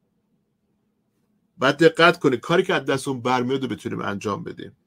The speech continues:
عیسی با وعده‌ای که به اونها در این آیه می‌ده، در واقع خاطر نشان می‌کنه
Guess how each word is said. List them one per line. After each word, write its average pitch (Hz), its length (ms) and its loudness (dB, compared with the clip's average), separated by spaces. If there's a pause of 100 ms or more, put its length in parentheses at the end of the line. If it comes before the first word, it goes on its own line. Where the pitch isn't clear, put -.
(720)
عیسی 160 340 2
با 175 140 6
وعده‌ای 147 360 4
که 151 120 -2
به 135 100 -2
اونها 139 280 0
در 135 140 0
این 135 100 0
آیه 127 240 2
می‌ده، 170 760 2 (540)
در 139 160 0
واقع 143 200 0
خاطر 139 260 -2
نشان 165 360 0
می‌کنه 113 440 -6